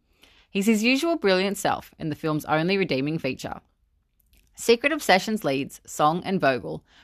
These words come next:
both seem confused at times about whether their characters are still in the dark, keeping up a charade, or revealing themselves. And this might have worked if the viewer wasn't always two steps ahead of the mind-numbingly obvious story, but alas we are, and it doesn't.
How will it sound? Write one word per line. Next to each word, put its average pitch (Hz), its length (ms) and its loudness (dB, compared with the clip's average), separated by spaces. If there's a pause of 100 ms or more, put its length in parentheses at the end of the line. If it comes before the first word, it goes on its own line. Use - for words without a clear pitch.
(100)
both 208 180 2
seem 196 300 0
confused 196 580 -4
at - 80 -6
times 139 420 0
about 139 220 2
whether 165 220 0
their 185 160 4
characters 156 420 2
are 139 100 -6
still 165 280 -4
in 170 100 -2
the 147 80 -4
dark, 139 400 0 (340)
keeping 214 300 0
up 170 160 2
a 165 60 -2
charade, 160 580 0
or 151 200 0
revealing 139 400 0
themselves. 107 640 -6 (480)
And 185 120 0
this 294 160 2
might 285 200 4
have 269 120 -4
worked 170 300 2
if 170 80 -12
the 165 80 -2
viewer 165 260 2
wasn't 156 320 -2
always 151 360 0
two - 180 -6
steps - 320 -6
ahead 143 220 -4
of 139 80 -8
the 135 80 -2
mind-numbingly 135 720 -2
obvious 131 460 -4
story, 147 520 -2 (300)
but 135 120 -6
alas 135 380 2
we 151 120 -2
are, 156 260 0 (320)
and 147 140 -2
it 165 100 -6
doesn't. 120 380 -4